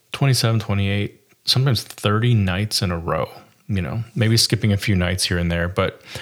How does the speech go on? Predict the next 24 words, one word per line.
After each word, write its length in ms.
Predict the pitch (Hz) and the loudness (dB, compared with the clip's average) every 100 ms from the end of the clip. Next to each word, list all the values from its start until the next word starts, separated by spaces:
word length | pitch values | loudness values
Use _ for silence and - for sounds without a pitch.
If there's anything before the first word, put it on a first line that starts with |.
| - - _ | -14 -16 _
overall, 460 | 135 143 147 131 117 | 2 4 4 4 2
it 40 | |
was 200 | 117 104 | 2 2
literally 480 | 113 113 127 143 131 | 2 4 4 4 4
like 240 | 110 104 110 | 2 0 -2
a 60 | 101 | -4
thirty 800 | 98 - - 110 123 127 131 123 - - _ - | -6 -8 -2 0 2 4 4 2 -2 -20 _ -2
night 500 | 98 98 104 90 - _ _ - | 0 0 -2 -6 -12 _ _ -8
commitment 760 | - 92 92 127 - 104 131 - - - - _ | -2 0 0 -2 -6 -8 -8 -14 -16 -20 -20 _
in 100 | 107 | 2
order 240 | 98 95 | 2 2
to 140 | 95 101 | 0 0
go 180 | 90 90 | 0 0
to 80 | |
these 240 | 87 87 - | 0 0 -2
things. 340 | - - - - | -4 -6 -8 0
And 140 | 117 | 2
so 380 | 113 - 120 117 - - - - - _ - | 4 4 4 0 -2 -10 -12 -14 -20 _ 0
that's 260 | 143 165 | 0 2
what 100 | 226 | 2
I 60 | 190 | 4
remember 420 | 127 110 107 104 | 4 6 4 4
looking 420 | 92 90 - 92 | 2 -2 -2 -2
back. 400 | 85 85 95 - | -2 -2 -4 -8